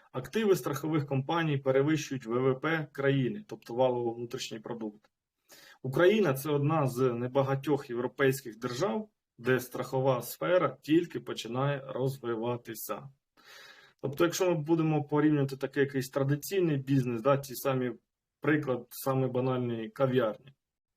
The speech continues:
ну, вони на кожному углу, конкуренція бешена просто. І туди потрібно вкладати гроші. А зараз у нас війна,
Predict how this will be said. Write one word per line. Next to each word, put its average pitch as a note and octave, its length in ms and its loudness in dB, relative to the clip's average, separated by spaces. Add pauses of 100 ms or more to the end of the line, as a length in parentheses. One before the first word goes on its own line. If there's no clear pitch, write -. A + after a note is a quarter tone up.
(120)
ну, D3+ 200 -2
вони D#3+ 300 2
на D3+ 140 4
кожному C#3 600 4
углу, E3+ 280 0
конкуренція C#3 880 0
бешена A#2 540 -4
просто. - 360 -16 (460)
І C3 80 0
туди E3 320 4
потрібно C#3+ 480 2
вкладати B2+ 500 2
гроші. G#2 440 -4 (500)
А A#2+ 120 -2
зараз E3+ 380 6
у - 20 -4
нас D#3+ 240 0
війна, F3 460 2